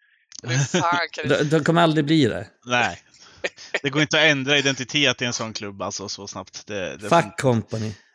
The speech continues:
Speaker 3: det är som att ta bort The Cold United Stoke ungefär. Det, det
Speaker 1: Du
Speaker 3: går
Speaker 1: kan
Speaker 3: ju
Speaker 1: ta
Speaker 3: inte
Speaker 1: bort
Speaker 3: heller.
Speaker 1: Dyche ur Burnley, men du kan aldrig ta bort Burnley ur Dyche, eller?
Speaker 3: Eh, nej,
Speaker 1: Det är
Speaker 3: det
Speaker 1: det han
Speaker 3: stämmer
Speaker 1: gjort med
Speaker 3: också.
Speaker 1: Everton nu.
Speaker 2: Ett citat.
Speaker 1: Vad heter det? Jag tänkte på det där att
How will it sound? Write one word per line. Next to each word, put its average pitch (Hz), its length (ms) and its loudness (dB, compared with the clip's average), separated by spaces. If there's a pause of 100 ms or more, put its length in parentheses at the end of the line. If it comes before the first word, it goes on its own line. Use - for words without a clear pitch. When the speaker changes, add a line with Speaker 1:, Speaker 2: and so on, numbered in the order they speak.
(140)
Speaker 3:
det 131 120 0
är 135 80 4
som 131 160 -4
att 120 60 -8
ta 127 100 -2
bort 117 300 -4
The 113 60 -8
Cold 113 320 -6
United 107 260 -6
Stoke 110 500 -4
ungefär. 98 440 -14 (320)
Det, 87 120 -10
det 76 60 -10
Speaker 1:
Du 80 140 -16
Speaker 3:
går 113 100 -8
Speaker 1:
kan 202 120 0
Speaker 3:
ju 190 60 -4
Speaker 1:
ta 220 60 4
Speaker 3:
inte 220 100 2
Speaker 1:
bort 208 80 2
Speaker 3:
heller. 196 200 -10
Speaker 1:
Dyche 190 480 2
ur 151 40 -10
Burnley, 160 380 0
men 127 100 -14
du 135 60 -6
kan 165 120 -10
aldrig 156 240 -12
ta 151 160 -8 (380)
bort 143 140 -10 (140)
Burnley 139 340 -6
ur 113 40 -20
Dyche, - 440 -12 (280)
eller? 139 200 -18
Speaker 3:
Eh, 170 60 -20 (140)
nej, - 100 -12 (600)
Speaker 1:
Det 90 60 -18
är 104 240 -6
Speaker 3:
det 156 100 -2
Speaker 1:
det 165 80 0
han 151 80 2
Speaker 3:
stämmer 139 200 0
Speaker 1:
gjort 110 100 -2
med 143 100 0
Speaker 3:
också. 131 120 -4
Speaker 1:
Everton 113 240 -10
nu. - 1080 -16
Speaker 2:
Ett 120 140 -6
citat. 117 500 -4 (760)
Speaker 1:
Vad 175 100 2
heter 190 360 2
det? 185 320 4 (180)
Jag 190 120 -6
tänkte 208 380 -4
på 175 160 -4
det 160 80 -4
där 160 140 2
att 156 340 -4